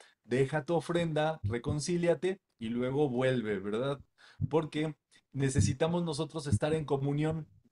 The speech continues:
ahora sí que de ser, del, como seres humanos, con Dios, con nuestro Dios interno, y además de seres humanos,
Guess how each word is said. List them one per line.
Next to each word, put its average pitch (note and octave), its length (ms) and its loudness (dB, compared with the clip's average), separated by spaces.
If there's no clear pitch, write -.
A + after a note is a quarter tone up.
ahora C#3+ 260 4
sí D3 200 -2
que C3 280 0
de C3+ 120 -2
ser, E3+ 260 0
del, C3+ 240 0
como C3 220 -2
seres F3+ 280 2
humanos, D#3+ 500 0
con B2+ 240 -2
Dios, F#3 320 2
con B2+ 160 -4
nuestro A#2+ 280 -4
Dios C#3+ 240 -2
interno, D#3 520 0
y C3+ 80 -2
además D#3+ 480 2
de C#3 120 0
seres E3+ 320 2
humanos, F3 520 2